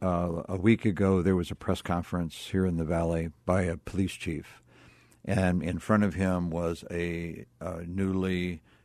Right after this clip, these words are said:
compounded, um, fentanyl, like one point two million pills. And he said on the streets, this is worth nine point two million dollars.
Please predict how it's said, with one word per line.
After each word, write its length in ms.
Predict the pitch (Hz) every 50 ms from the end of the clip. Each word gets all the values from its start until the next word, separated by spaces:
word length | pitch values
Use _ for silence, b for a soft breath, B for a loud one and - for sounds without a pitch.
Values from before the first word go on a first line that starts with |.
| b _ -
compounded, 800 | - 92 92 85 - - 87 87 90 87 82 87 85 78 73 - _ _ _ _ _ _ _
um, 840 | 87 87 85 85 82 82 82 80 80 78 80 78 76 76 76 78 80 - _ _ - - - - -
fentanyl, 580 | - 107 101 - 98 107 110 113 113 113 110 - _ _ b b b b b b b b
like 220 | - 87 90 90 -
one 220 | 85 95 98 98
point 360 | - - 107 101 92 78 -
two 220 | - - 107 98 95
million 600 | 87 85 85 87 87 90 92 95 92 85 80 78
pills. 640 | - - 87 87 90 95 101 104 117 113 - - b b b b b b b b
And 160 | 90 90 87
he 80 | 87 85
said 200 | - - 98 87
on 120 | 90 87 85
the 80 | 82
streets, 320 | - - - 101 95 - -
this 160 | 92 80 73
is 140 | 82 73 76
worth 380 | 78 87 87 87 85 - - b b b b b b -
nine 380 | 90 90 87 87 92 95 98
point 320 | - - 92 90 87 67 -
two 440 | - - 92 90 87 87 87 85 - _ _ - - - - 85 85 80 - - - - - -
million 400 | 98 92 95 92 92 87 82 87
dollars. 540 | 90 90 90 87 82 78 76 76 - -